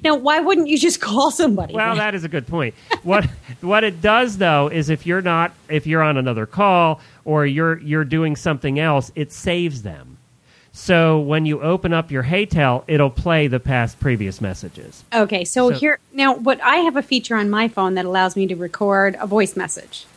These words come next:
Speaker 1: So I can send that like a text. I just, in-, you know, instead of choosing text, I s-, s-, instead of choosing text message, I choose voice message,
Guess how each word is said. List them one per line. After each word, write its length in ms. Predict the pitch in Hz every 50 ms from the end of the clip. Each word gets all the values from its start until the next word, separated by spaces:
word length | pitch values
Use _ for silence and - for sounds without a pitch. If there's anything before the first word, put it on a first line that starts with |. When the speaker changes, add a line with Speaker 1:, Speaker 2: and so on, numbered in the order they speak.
| _ _ _ _ _ _ _
Speaker 1:
So 600 | - - - 220 214 208 202 196 190 185 - - -
I 140 | - 233 254
can 180 | - 277 254
send 300 | - - 240 240 240 226
that 220 | 226 233 220 - -
like 120 | 190 -
a 40 | 208
text. 540 | - - 247 233 - - - - - - - _ _ _ -
I 140 | - 196 190
just, 500 | 160 208 196 - - - - - - - _ _ _ _ _ _ _ _ _ _ - -
in-, 140 | 240 214 190 - -
you 100 | 233 233
know, 120 | 220 202 196
instead 280 | 208 202 - - 233
of 100 | 226 196
choosing 340 | - - 233 226 202 214 202
text, 420 | - - 233 247 240 240 - - -
I 60 | 202
s-, 200 | 180 - - - _ _ _ -
s-, 160 | - - - _ _ _ -
instead 280 | 262 220 196 - 214 202
of 60 | -
choosing 220 | - 208 190 196
text 260 | 190 - 214 208 -
message, 400 | 214 214 214 - 254 262 240 - -
I 120 | - 208 185
choose 380 | - - 214 208 202 190 165 -
voice 280 | - 208 233 254 -
message, 460 | 233 196 180 - 220 226 233 - -